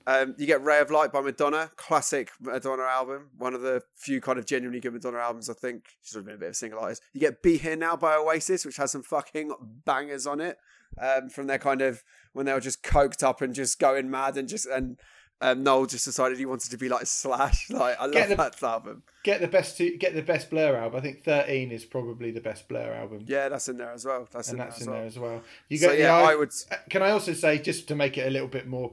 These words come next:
Speaker 2: back to what we are dealing with in, in sort of metal, you also get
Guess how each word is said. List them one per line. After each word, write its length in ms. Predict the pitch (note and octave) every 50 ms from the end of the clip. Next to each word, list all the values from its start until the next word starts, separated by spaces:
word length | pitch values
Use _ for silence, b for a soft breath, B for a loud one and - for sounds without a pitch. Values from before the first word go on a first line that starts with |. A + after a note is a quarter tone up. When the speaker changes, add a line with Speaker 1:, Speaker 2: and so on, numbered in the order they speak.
| - _ -
Speaker 2:
back 320 | C3+ C3 C#3 A2+ - - -
to 100 | - B2+
what 200 | B2 B2 - -
we 340 | A#2+ A#2+ A#2 A#2 A2+ A2+ -
are 160 | A2+ A2 A2 G#2+
dealing 320 | A2 C#3 C3 B2 A#2 A2
with 140 | A2+ G#2+ A2+
in, 180 | A2+ A2+ A2+
in 160 | A2+ A#2+ A2+ A2
sort 200 | - B2 - A2+
of 40 |
metal, 360 | A#2+ B2 A#2+ A#2 A2+ A2 G#2 B B B B B B
you 160 | C#3 D#3+ F#3+
also 260 | A3 - - C#3+ B2
get 400 | - - A#2 B2 - - - _